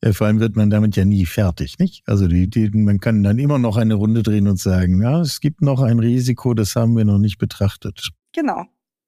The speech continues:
Speaker 2: Und dann kommst du nie zu Ende. Und ich kann nur ein kleines Beispiel geben, für was wir von unserem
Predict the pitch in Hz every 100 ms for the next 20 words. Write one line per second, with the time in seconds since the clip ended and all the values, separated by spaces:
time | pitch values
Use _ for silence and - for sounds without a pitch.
0 | _ _ 202 214 247 247 311 - 285 277
1 | 339 349 - 294 269 220 - _ _ 247
2 | 262 - 339 339 311 269 262 262 311 330
3 | 320 226 196 233 240 - 190 - - 277
4 | 311 - 233 202 233 247 202 208 269 262
5 | 226 220 226 220 208 214